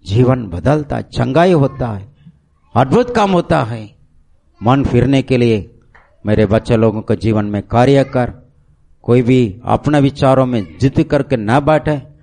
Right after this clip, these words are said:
अपना गलत बातों में, गलत दुनिया वाला बुद्धि में अपना आप को फंसे हुए न रहें।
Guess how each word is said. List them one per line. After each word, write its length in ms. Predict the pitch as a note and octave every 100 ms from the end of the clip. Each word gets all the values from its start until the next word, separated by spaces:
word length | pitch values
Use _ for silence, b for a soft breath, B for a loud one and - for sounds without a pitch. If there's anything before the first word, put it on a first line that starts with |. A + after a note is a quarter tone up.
| b b b b
अपना 420 | G#2+ B2 D#3 D#3+ D3
गलत 460 | G2+ B2+ D#3+ D#3
बातों 400 | B2 B2+ D#3+ E3+
में, 320 | E3 D#3 A#2
गलत 580 | F#2 D3 E3 - D#3 B2+ b b b _ _ -
दुनिया 280 | C3 D#3+ F3+
वाला 240 | E3+ E3
बुद्धि 340 | C#3+ D3 C3+ E3+
में 400 | F3 D3+ A#2 - _ _ _ _
अपना 300 | A2+ C3+ E3
आप 200 | D#3 D#3
को 220 | - E3+
फंसे 360 | C#3+ D3 C#3 F#3
हुए 140 | F3+
न 120 | D#3 C3
रहें। 440 | F3+ G3 F3+ E3